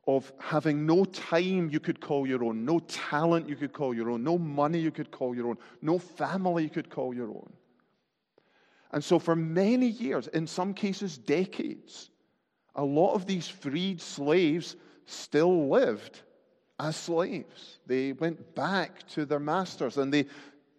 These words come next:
took the same treatment from their masters and they did the same work for so little reward. They just, they couldn't get their minds around this idea of being freed, of being dead to that old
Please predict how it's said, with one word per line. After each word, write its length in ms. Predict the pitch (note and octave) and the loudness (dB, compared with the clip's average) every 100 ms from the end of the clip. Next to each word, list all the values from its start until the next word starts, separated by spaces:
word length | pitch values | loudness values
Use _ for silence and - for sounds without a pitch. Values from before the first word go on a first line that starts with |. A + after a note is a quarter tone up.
| _ | _
took 340 | - F#3+ F#3+ - | -2 -2 -2 -4
the 100 | D#3+ | -4
same 320 | - F3 F3 | 0 0 0
treatment 560 | F3 F3+ - - E3+ - | -4 -6 -8 -8 -10 -8
from 180 | D#3 | -6
their 100 | C#3+ | -4
masters 760 | C3 B2 A#2 - - G2 G#2+ - | -4 -4 -6 -10 -14 -14 -12 -10
and 160 | B2 A#2+ | -6 -4
they 120 | B2+ | -6
did 320 | A#2 E3 E3 | -4 -4 -2
the 80 | E3+ | -6
same 280 | - E3 D#3+ | -2 -2 -2
work 280 | D#3 - | -4 -6
for 100 | - | -12
so 260 | A#2 - E3 | -14 -10 -8
little 360 | E3 E3+ - D#3 | -6 -6 -8 -8
reward. 500 | D3 C3+ D3+ C3 - - - - - _ | -8 -6 -6 -6 -10 -20 -20 -20 -20 _
They 100 | C#3+ | -4
just, 340 | - G3 - | 0 0 0
they 100 | D#3+ | -2
couldn't 640 | D#3+ - - F#3 G#3 G3+ - - - _ _ _ | -2 -4 -4 -2 -2 -4 -8 -20 -20 _ _ _
get 440 | - F3 F#3+ - - | 6 6 6 2 -2
their 120 | F3 | 0
minds 540 | E3 D#3 E3+ F3+ E3+ | 2 2 2 2 2
around 400 | E3+ C#3+ D#3+ F3 | 2 4 4 4
this 220 | D#3+ D3+ D#3 | 2 0 0
idea 520 | D#3 C3 D#3+ G#3 E3+ | -2 0 2 6 6
of 460 | A#2+ D#3+ D#3 - - | 4 2 2 0 -6
being 440 | E3+ F#3 E3+ D#3+ - - _ _ _ _ _ _ | 4 4 4 -2 -10 -20 _ _ _ _ _ _
freed, 640 | - - D3 G3 A#3 D#3 B2 | -18 0 2 4 2 0 0
of 180 | C3 - | 0 4
being 420 | D#3+ D#3 A#2+ A2 - | 4 4 -2 -12 4
dead 680 | D3 D3+ F#3+ E3 A2+ - - | 8 10 10 8 6 0 -4
to 120 | - | -2
that 200 | C#3+ C#3 - | 2 2 2
old 400 | D3+ D#3+ C3+ | 2 2 -2